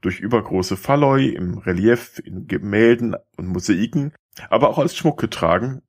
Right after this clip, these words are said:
soll insbesondere der unheilvolle böse Blick abgewehrt werden,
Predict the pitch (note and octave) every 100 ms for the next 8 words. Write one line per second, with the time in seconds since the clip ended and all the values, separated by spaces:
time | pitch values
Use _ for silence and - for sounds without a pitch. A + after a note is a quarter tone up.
0 | _ - A#2+ G#2 - - B2 C3 B2+ B2+
1 | C3 G2+ C#3 C3+ A#2 - A2 A2+ A2+ G2
2 | A#2 A2+ G#2+ A2 - - - E2 - F2
3 | E2+ F2 - D#2 D2+ -